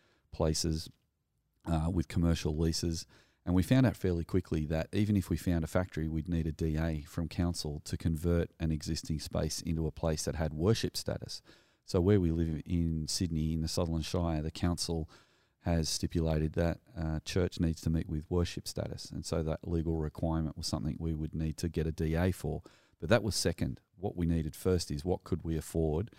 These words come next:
and then could we find, uh, a landlord that would be willing to rent a property to a church. So the first process was just literally going around looking at rentals, um,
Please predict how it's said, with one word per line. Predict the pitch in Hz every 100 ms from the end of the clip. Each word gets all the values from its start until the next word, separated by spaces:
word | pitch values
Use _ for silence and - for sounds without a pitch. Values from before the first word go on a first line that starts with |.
| - - -
and | 82 87
then | 87 87
could | - 113
we | 95 87
find, | - 82 80 80 - _ _ _ -
uh, | 80 78 78 76 -
a | 80
landlord | 78 85 90 85 76 78
that | 82
would | 82 80
be | 80
willing | 82 85 80
to | 73 80
rent | 80 78 - - _ -
a | 82
property | - 80 - 78 78 -
to | -
a | 80
church. | - 113 - - - - _ _ -
So | -
the | 80 80
first | - 110 -
process | 87 78 76 -
was | 76
just | - - -
literally | 85 - 82 76
going | 78 78
around | 78 76 78
looking | 80 82 76
at | 78
rentals, | 78 78 - 76 - _ -
um, | 78 76 73 73